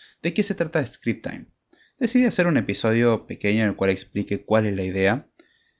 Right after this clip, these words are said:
Si se presta atención al historial del podcast en general, sí, esto es un podcast, al menos originalmente fue concebido así.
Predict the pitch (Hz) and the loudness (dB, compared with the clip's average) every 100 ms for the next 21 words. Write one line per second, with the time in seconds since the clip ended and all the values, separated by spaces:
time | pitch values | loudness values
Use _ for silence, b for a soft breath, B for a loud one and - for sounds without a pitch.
0 | b _ - 127 127 120 - 180 185 143 | b _ 2 4 4 2 -4 -2 0 0
1 | 123 147 151 143 113 - 101 107 110 104 | 0 0 2 2 0 0 2 4 4 4
2 | 95 87 - - 113 120 113 104 104 104 | 0 -2 -6 2 2 2 -2 -4 -4 -2
3 | 110 117 131 - - - 92 113 208 - | 0 0 0 -4 -12 -4 -2 -2 -6 -16
4 | 117 - 104 170 170 104 101 131 - - | -18 -14 -8 -6 -2 -2 -2 -4 -6 -8
5 | 190 190 190 143 117 - 107 117 120 117 | -4 0 2 2 0 0 2 2 2 0
6 | - - 92 - - 90 98 139 131 151 | -6 -6 -8 -8 -10 -6 -6 -2 -2 -2